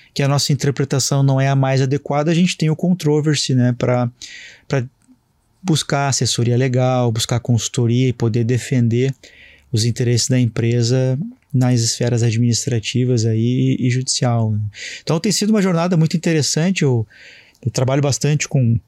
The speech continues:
com os suecos, eu praticamente trabalho bas-, muito assim com, com estruturas internacionais e, e aqui eu tenho essa responsabilidade também com Argentina, Chile,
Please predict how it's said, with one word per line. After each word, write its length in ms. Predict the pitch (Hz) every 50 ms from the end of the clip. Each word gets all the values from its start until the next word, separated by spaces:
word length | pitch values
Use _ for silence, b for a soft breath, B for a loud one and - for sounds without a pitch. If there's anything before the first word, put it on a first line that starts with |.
| _ _ _ _ _ _
com 160 | - - 123 123
os 100 | 120 -
suecos, 480 | - - 127 131 147 175 - - 123
eu 240 | 120 120 120 113 113 - _ _ -
praticamente 600 | - - 123 120 - - 123 123 131 131 - -
trabalho 260 | - - 123 127 131
bas-, 300 | 120 131 123 - - -
muito 480 | - 127 113 113 123 139 165 175 - 143
assim 240 | 123 - - 143 139
com, 320 | - - 131 123 113 113 b b b b b b b b b b b _
com 520 | - - 123 123 120 120 117 117 117 120
estruturas 520 | 117 - - 123 117 - - 131 135 113
internacionais 1080 | 113 120 113 - 117 117 117 - - - 117 110 117 127 139 147 147 147 143 139 127 113
e, 280 | 113 120 120 120 - 131
e 60 | 131
aqui 240 | 131 120 - - 139
eu 60 | 135
tenho 160 | 127 - 143
essa 160 | 135 - - 127
responsabilidade 960 | 113 139 123 - - - 139 120 - - 135 127 127 127 127 131 127 120 -
também 300 | - 131 127 127 127 123
com 180 | 123 - 139
Argentina, 680 | 135 131 127 135 139 127 117 - - 139 139 147 151 147
Chile, 440 | 123 - - - 127 131 139 143 143